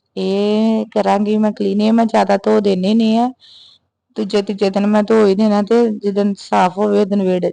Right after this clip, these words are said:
ਝਾੜੂ ਲਾ ਦੇਈਦਾ। ਹੁਣ ਇਸ ਤੋਂ ਬਾਅਦ ਮੈਂ ਕਰਾਂਗੀ ਆ ਮੇਨ ਗੇਟ ਵਾਲਾ ਵਿਹੜਾ ਸਾਫ਼, ਪੋਰਚ ਤੋਂ ਹੇਠਾਂ ਉਤਰ ਕੇ। ਤੇ ਠੀਕ ਹੈ ਫਰੈਂਡ,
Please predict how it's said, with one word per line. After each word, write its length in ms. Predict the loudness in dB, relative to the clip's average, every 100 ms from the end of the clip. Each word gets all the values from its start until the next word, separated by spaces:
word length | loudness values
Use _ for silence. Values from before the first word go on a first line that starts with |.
| -2
ਝਾੜੂ 260 | 0 0
ਲਾ 200 | 2 0
ਦੇਈਦਾ। 320 | 0 -2 -2 -4
ਹੁਣ 720 | -6 _ _ _ _ _ -8
ਇਸ 100 | -8
ਤੋਂ 160 | -4 -2
ਬਾਅਦ 200 | -2 -2
ਮੈਂ 80 | -4
ਕਰਾਂਗੀ 380 | -2 0 0 0
ਆ 100 | 0
ਮੇਨ 320 | 0 -2 -2
ਗੇਟ 260 | -4 -6 -2
ਵਾਲਾ 340 | -2 0 -2
ਵਿਹੜਾ 300 | -2 -2 -2
ਸਾਫ਼, 340 | -2 0 -2 -4 _ _ _ -20 _ _
ਪੋਰਚ 260 | -4 -4 -4
ਤੋਂ 200 | -4 -2
ਹੇਠਾਂ 280 | -2 -2 -2
ਉਤਰ 240 | -4 -6
ਕੇ। 280 | -2 0 0 -4 _ _ _ _ _ _ _ _ -12
ਤੇ 180 | -8 -8 -8
ਠੀਕ 300 | -8 -6 -4
ਹੈ 80 | -4
ਫਰੈਂਡ, 500 | -4 -4 -2 -2